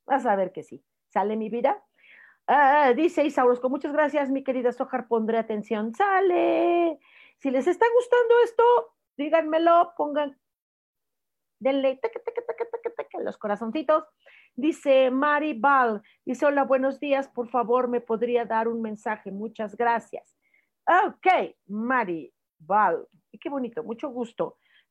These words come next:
Eh, eh, dice que hay, eh, eh, en el mundo tradiciones, creencias, historias, y que es bonito tener esos recuerdos,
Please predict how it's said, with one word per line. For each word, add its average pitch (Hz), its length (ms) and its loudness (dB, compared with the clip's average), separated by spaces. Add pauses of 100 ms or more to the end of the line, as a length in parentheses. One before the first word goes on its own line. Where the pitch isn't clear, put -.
Eh, 240 500 2 (280)
eh, 247 220 2
dice 320 480 -4
que 285 460 4 (560)
hay, 277 500 2
eh, 233 400 0 (560)
eh, 202 380 -10
en 226 220 -4
el 226 220 -4
mundo 277 640 2
tradiciones, 262 1200 0
creencias, 254 1160 -2 (380)
historias, 247 1400 0 (340)
y 277 200 -4
que 370 240 0
es 392 120 -6
bonito 370 600 -2
tener 254 360 0
esos 247 320 -6
recuerdos, 277 880 0